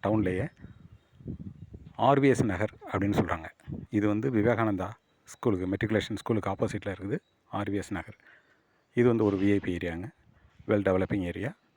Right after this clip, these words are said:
இதுதான் இந்த ஆர் வி எஸ் நகர். இந்த ஆர் வி எஸ் நகர்ல நம்ம பார்த்துக்கிட்டு இருந்த காளிமனை ஒண்ணு வடக்கு பார்த்தது. இந்த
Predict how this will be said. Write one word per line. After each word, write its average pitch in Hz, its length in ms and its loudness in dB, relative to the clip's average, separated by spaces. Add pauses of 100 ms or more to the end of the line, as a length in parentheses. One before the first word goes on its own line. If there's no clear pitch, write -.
(340)
இதுதான் 98 340 0
இந்த 101 200 -4 (160)
ஆர் 95 200 -2
வி 95 80 0
எஸ் 90 160 -6
நகர். - 320 -10 (1800)
இந்த 110 240 2
ஆர் 135 180 4
வி 156 60 4
எஸ் 139 160 2
நகர்ல 107 460 0 (1040)
நம்ம 104 160 0
பார்த்துக்கிட்டு 117 340 0
இருந்த 101 280 0
காளிமனை 110 400 -2
ஒண்ணு 107 260 -6 (1000)
வடக்கு 107 240 2
பார்த்தது. 98 440 2 (1600)
இந்த 117 280 4